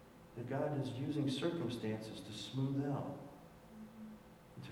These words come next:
fashion you more like Jesus, you know? One thing I love to do, I go to the, the lake or something like that, and I stand on the seashore. Jackie knows this, I love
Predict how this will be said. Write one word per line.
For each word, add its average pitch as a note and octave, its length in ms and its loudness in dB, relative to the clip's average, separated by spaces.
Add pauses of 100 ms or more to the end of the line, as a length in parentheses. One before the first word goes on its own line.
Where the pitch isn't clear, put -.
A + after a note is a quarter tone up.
fashion B2+ 360 6
you A#2 100 2
more A2+ 180 4
like A2+ 180 4
Jesus, A2+ 380 -2
you G#2 260 -6
know? C3+ 160 0 (1800)
One E3 140 6
thing D#3 140 8
I - 20 10
love A#2+ 300 8
to A2+ 80 4
do, A2 240 4
I G#2 100 4
go G#2+ 200 6
to G2+ 60 4
the, G2 160 4
the F#2+ 80 2
lake G#2 300 4
or G#2 60 2
something G#2 360 2
like F#2+ 240 2
that, G2 220 2
and F#2 160 -2
I - 80 -6
stand A2 360 0
on G#2 120 2
the G2+ 80 0
seashore. G2+ 480 2
Jackie G#2 320 2
knows F#2 260 2
this, F#2 40 -4
I G#2 240 0
love A#2 260 2